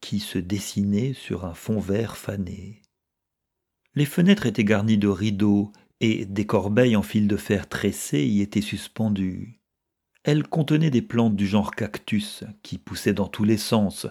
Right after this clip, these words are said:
comme quelques espèces de végétation en démence, et dont les membres armés de piquants comme des araignées ont une disposition de passer par-dessus leur tête. La table de jeu était couverte de livres magnifiquement reliés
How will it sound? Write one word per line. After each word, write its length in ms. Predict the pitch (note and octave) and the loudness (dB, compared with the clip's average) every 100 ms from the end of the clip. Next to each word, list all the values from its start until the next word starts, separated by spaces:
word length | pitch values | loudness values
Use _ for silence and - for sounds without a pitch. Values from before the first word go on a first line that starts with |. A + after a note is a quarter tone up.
| - - - | -14 -20 0
comme 240 | A2+ G2 | 0 0
quelques 380 | - G2 - F#2+ | 0 -2 0 -2
espèces 440 | G2+ - A#2+ A2+ | -2 -2 -2 -2
de 80 | - | -4
végétation 680 | G2 G#2 G2+ G#2 F#2+ - B2+ | -4 -2 -4 -4 -6 -2 0
en 80 | G#2 | 2
démence, 760 | F2+ G#2 G2+ G#2 F2 F2 - - - _ | 2 2 2 2 0 -8 -14 -18 -20 _
et 300 | G#2+ G#2+ G#2 | -4 -2 -2
dont 180 | F2+ G2+ | -4 -2
les 160 | G2+ G2+ | 0 2
membres 460 | C3 D3 G2 G2 | 4 4 2 0
armés 300 | G#2+ G2+ C#3 | -2 2 2
de 120 | G#2+ G2+ | 4 2
piquants 540 | - C3 - D3+ D3 | 0 -2 2 2 2
comme 240 | - C3+ | 2 4
des 240 | G#2 G#2 G#2+ | 6 4 4
araignées 680 | A#2+ G#2 G2 G2 G#2 C#3+ - _ _ - | 2 4 4 4 2 0 -4 _ _ -4
ont 100 | B2+ | -4
une 240 | - D#3+ | 2 4
disposition 760 | G#2+ C#3 - A2 F#2 F2 - D3+ | 4 2 0 0 0 -2 -2 0
de 120 | G2+ | 2
passer 300 | F#2+ F#2+ - | 0 -2 -2
par-dessus 480 | C3 F#2 F2+ F#2+ - | -2 -2 -2 -2 -2
leur 260 | G2+ E2 - | -4 -6 -12
tête. 520 | - E2+ _ - - _ _ _ _ _ _ _ _ _ _ _ _ _ _ _ _ | -14 -14 _ -20 -20 _ _ _ _ _ _ _ _ _ _ _ _ _ _ _ _
La 140 | F#2+ F#2+ | -6 -4
table 320 | - G2 G2+ | -4 0 2
de 140 | G#2+ | 4
jeu 240 | B2+ D3+ F3+ | 4 4 2
était 180 | - G#2 | 2 2
couverte 440 | G#2 A#2+ C#3+ - | 2 2 0 -2
de 120 | F#2 | 0
livres 420 | G2 D3+ F3 - | 2 2 0 0
magnifiquement 760 | F#2 A#2 D#3 A#2 - G2+ C#3+ D#3+ | 2 4 4 4 2 -2 0 0
reliés 640 | G#2 G#2 G2+ F#2+ G2 F#2 | 4 6 6 4 0 -2